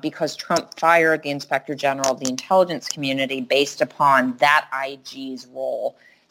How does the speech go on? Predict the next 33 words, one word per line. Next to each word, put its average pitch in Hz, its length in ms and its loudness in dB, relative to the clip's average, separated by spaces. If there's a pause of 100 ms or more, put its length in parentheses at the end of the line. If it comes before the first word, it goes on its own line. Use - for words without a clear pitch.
(140)
in 143 340 0
shepherding 147 540 0
the 135 80 -4
whistleblower 131 720 0
complaint 135 480 -4
to - 80 -2
Congress. - 680 0
Um, 131 280 0
that 147 180 4
I 143 140 4
G, 143 180 -8
Michael 131 380 -4
Atkinson, 135 560 -4
followed 143 420 0
the 143 80 -2
law 135 400 4 (560)
and 151 180 0
passed 151 380 0
on 139 160 0
an 139 200 -4
urgent 139 280 -2
and 131 140 -2
credible 131 400 2
whistleblower 131 520 2
complaint 127 480 -2 (140)
to 143 100 -4
Congress. 170 540 2 (340)
Trump - 240 0
fired 143 340 2
him, 131 300 -10 (100)
uh, 127 280 -2
for 156 400 -2
that. 135 380 -2